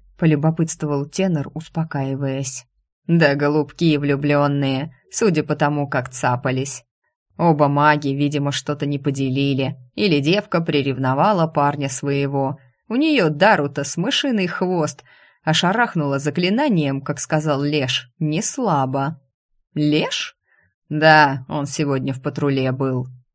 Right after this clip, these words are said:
«А, давно я его не видел, все сменами не совпадаем». Тенор не успел договорить,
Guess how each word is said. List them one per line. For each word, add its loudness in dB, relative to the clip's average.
«А, -2
давно 2
я -2
его 0
не 2
видел, -4
все -2
сменами 0
не -2
совпадаем». -4
Тенор 4
не 6
успел 2
договорить, -2